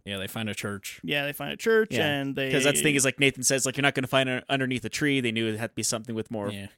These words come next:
Speaker 3: yeah, more fortitude behind it. Turns out it's a church. They go
Speaker 1: Yeah,
Speaker 3: to the Barcelona
Speaker 1: Nathan Drake
Speaker 3: church.
Speaker 1: says his iconic line, "I hate nuns." <laughs>
Speaker 2: Nuns, why is it always nuns? Which is just a play on Indiana Jones
Speaker 3: Uh,
Speaker 2: line.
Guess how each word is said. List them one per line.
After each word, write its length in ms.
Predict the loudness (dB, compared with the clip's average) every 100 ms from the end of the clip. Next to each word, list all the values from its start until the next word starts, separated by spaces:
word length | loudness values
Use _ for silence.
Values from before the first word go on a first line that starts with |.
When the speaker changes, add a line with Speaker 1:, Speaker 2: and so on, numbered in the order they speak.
| -4
Speaker 3:
yeah, 160 | -2 -2
more 140 | -4 -6
fortitude 420 | -4 -2 -2 -2
behind 300 | -2 -2 0
it. 240 | 0 -2 -10 -20 _ _ _
Turns 220 | -4 -2
out 100 | -2
it's 100 | -4
a 40 | -4
church. 480 | 2 2 2 -4
They 80 | -4
go 60 | -2
Speaker 1:
Yeah, 40 |
Speaker 3:
to 60 | -2
the 60 |
Barcelona 300 | 0 0 0 0
Speaker 1:
Nathan 100 | 0
Drake 120 | 0
Speaker 3:
church. 40 |
Speaker 1:
says 180 | 0 0
his 120 | -2 -2
iconic 560 | -4 -2 -2 -2 -2
line, 340 | -4 -4 -4 -4
"I 180 | -6
hate 280 | -8 -8 -8
nuns." 600 | -6 -6 -4 -4 -6 -8 _ _ _ _ -14
<laughs> 80 | -12 -14 -20 -16 -12 -10 -4
Speaker 2:
Nuns, 520 | 0 2 2 0 -4
why 180 | -4 -4
is 100 | -6
it 80 |
always 260 | -6 -6 -4
nuns? 380 | -2 0 -2 -4
Which 180 | -8 -10
is 60 |
just 160 | -12 -12
a 40 |
play 120 | -12
on 80 | -12
Indiana 320 | -12 -12 -12
Jones 680 | -6 -2 0 0 -4 -6 -10 -8
Speaker 3:
Uh, 40 |
Speaker 2:
line. 200 | -2 0